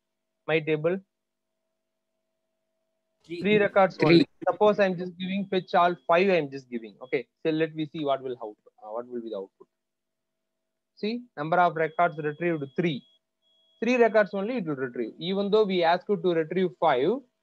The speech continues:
Speaker 1: But what is the thing? There is no five records. So only three records are there. That's what it is,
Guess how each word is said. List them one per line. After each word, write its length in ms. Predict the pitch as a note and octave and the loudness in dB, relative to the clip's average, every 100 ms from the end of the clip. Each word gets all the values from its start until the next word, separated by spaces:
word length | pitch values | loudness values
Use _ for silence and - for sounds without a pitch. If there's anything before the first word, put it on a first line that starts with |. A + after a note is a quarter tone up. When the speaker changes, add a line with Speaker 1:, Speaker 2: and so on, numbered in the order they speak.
| _ | _
Speaker 1:
But 140 | F3+ F3+ | -2 2
what 160 | G#3 | 2
is 100 | B3+ | 2
the 40 | A#3 | 0
thing? 200 | G#3 E3+ | 0 0
There 120 | G#3 | 0
is 100 | B3 | 0
no 200 | B3 B3+ | 0 0
five 240 | A#3+ A3 | 0 0
records. 420 | G#3 F#3+ F3 F3 - _ _ _ - | 0 0 0 0 -4 _ _ _ -4
So 160 | G3 | 0
only 220 | F#3 A3+ | 2 0
three 200 | A#3 A3 | -2 0
records 340 | G#3 G3 G3+ - | 0 2 0 0
are 120 | F#3 | -4
there. 160 | E3+ A3+ | -2 0
That's 220 | G3 F3+ | 0 0
what 200 | G#3+ G#3 | -2 -4
it 80 | F#3 | -4
is, 240 | F3 F3 | -8 -10